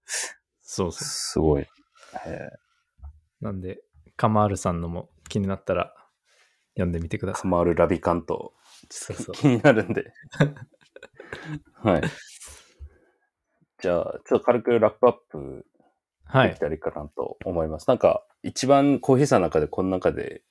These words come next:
Speaker 2: こう、エキサイトしたというか、伝えたい。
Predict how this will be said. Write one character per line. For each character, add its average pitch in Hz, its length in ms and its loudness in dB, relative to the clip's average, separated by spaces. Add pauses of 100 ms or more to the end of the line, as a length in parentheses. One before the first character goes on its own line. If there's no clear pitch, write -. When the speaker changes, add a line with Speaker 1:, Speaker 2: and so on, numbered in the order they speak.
(140)
Speaker 2:
こ - 260 -14
う、 - 40 -20 (300)
エ 80 80 -10
キ - 100 -8
サ 110 140 4
イ 87 100 2
ト 78 180 -6 (240)
し - 140 -12
た 69 120 -8
と - 120 -20
い - 40 -20
う - 40 -20
か、 - 180 -20 (500)
伝 104 120 6
え 95 60 2
た - 140 0
い。 - 200 -10